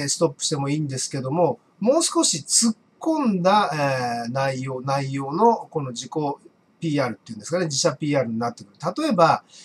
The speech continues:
えー、経営者団体の中で、経営者個人と個人の付き合いの中では、これにプラスしてですね、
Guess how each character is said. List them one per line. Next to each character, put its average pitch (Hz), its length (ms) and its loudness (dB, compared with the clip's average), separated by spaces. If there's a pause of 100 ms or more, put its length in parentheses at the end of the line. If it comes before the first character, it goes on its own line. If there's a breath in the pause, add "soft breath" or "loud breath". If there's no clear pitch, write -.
(140 loud breath)
え 147 300 -2
ー、 135 60 -4
経 202 160 0
営 214 80 4
者 202 120 0
団 190 240 2
体 135 220 0
の 131 60 -6
中 131 260 -2
で、 143 300 4
経 247 120 0
営 294 60 0
者 - 160 0
個 - 260 -2
人 277 220 2
と 180 100 -2
個 208 200 -2
人 175 120 -2
の 143 80 -2
付 185 220 -2
き - 20 4
合 160 60 6
い - 40 0
の 151 60 -2
中 143 200 -2
で 214 60 4
は、 226 120 6
こ 208 160 -2
れ 214 80 2
に 196 100 -2
プ - 160 -8
ラ 247 140 4
ス 285 160 -2
し - 80 -2
て 320 120 -2
で 240 120 0
す 147 160 -4
ね、 143 240 -2